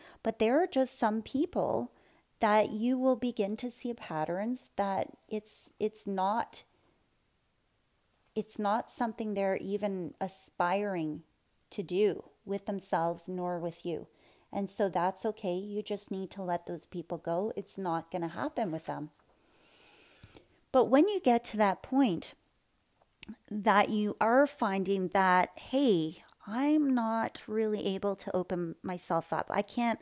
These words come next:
I can't be vulnerable with this person." Yeah, it might be that this person is surface level. There's no bad intentions there. They're just surface level people, and that's fine. I'm gonna release those people.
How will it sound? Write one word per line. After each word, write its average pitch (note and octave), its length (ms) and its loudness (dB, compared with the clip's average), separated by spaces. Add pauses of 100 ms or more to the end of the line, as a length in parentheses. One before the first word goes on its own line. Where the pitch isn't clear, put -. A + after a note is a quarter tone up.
(280)
I A3+ 80 2
can't A3+ 400 -2
be G#3 160 0
vulnerable G3 640 0
with E3 180 -2
this E3 180 -6
person." - 500 -8 (840)
Yeah, G#3+ 380 8
it A3 100 4
might A3 360 2
be G#3+ 540 0
that F3+ 480 4
this - 220 -4
person G3 400 -2
is E3+ 120 -2
surface - 540 2
level. G3+ 480 4
There's A3+ 260 -2
no C#4 120 8
bad A#3+ 260 8
intentions A3+ 720 0
there. G#3 500 6
They're G3 140 0
just G#3 560 0 (260)
surface - 640 -2
level F3+ 320 2
people, F3 640 0
and F3 180 -2
that's E3 240 -2
fine. E3 460 -2 (340)
I'm F#3 100 -6
gonna F#3 180 0
release F3 400 -2
those E3+ 320 -4
people. F3+ 480 -4